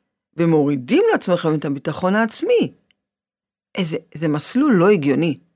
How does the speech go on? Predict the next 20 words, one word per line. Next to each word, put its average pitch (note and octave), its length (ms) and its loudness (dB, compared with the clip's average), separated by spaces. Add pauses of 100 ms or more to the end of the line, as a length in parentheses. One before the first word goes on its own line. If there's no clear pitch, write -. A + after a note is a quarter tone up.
(320)
לחיות D#3+ 400 -2
אותו. - 200 -10 (2000)
יש - 180 -4
משפט C#3+ 340 -4
שקראתי, B2 640 -10 (840)
"האדם F3+ 600 -2
הוא C#3 140 -2
החיה D3 380 -4
היחידה C#3+ 580 -6 (760)
שמשלמת E3 920 -4 (680)
אלפי D#3 420 -2
פעמים F3+ 540 -2 (100)
על C3+ 180 -6
אותה B2+ 200 -8
טעות." - 400 -14 (760)
אני C#3+ 140 -10
אגיד D#3+ 180 -10
את D#3 60 -16
זה C3 100 -16
שוב. - 280 -20